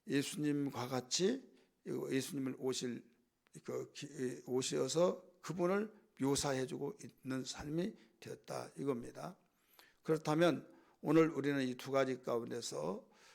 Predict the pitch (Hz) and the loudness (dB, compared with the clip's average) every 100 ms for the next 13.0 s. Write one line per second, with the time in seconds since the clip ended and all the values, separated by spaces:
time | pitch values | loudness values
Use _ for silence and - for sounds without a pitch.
0 | _ - 117 117 117 - - _ - 147 | _ -2 0 2 0 -4 -14 _ -6 2
1 | 156 160 131 131 180 233 - _ _ _ | 6 6 6 0 -6 -8 -18 _ _ _
2 | 196 131 123 143 135 127 131 127 123 123 | -6 -4 0 4 4 2 -4 -2 -2 -2
3 | 131 127 120 123 185 226 - - _ - | -4 -4 -2 0 0 0 -10 -20 _ -4
4 | 131 - 135 131 156 208 - - _ - | -4 0 0 4 4 2 -6 -20 _ -10
5 | - 131 123 117 120 110 117 120 117 123 | -4 0 0 0 -4 -4 -4 -2 -2 -2
6 | - - 156 190 - 127 123 127 131 135 | -10 -6 -6 -6 -4 -2 -2 -4 -4 0
7 | 170 202 - - _ _ _ - 139 135 | 2 2 -4 -20 _ _ _ -2 -2 0
8 | 143 139 143 151 170 165 165 - 135 127 | 0 0 2 4 6 6 6 2 0 0
9 | 127 123 - 135 135 175 190 202 185 175 | 0 -2 -4 0 6 8 8 4 0 -2
10 | 175 175 190 226 - - _ - - 135 | 0 2 4 2 -2 -18 _ -20 -6 -6
11 | 127 - 175 202 190 185 180 - 156 156 | -4 2 2 4 2 4 2 0 -4 0
12 | 151 127 120 123 123 123 - 113 113 - | -2 -2 -6 -4 -8 -10 -14 -16 -16 -18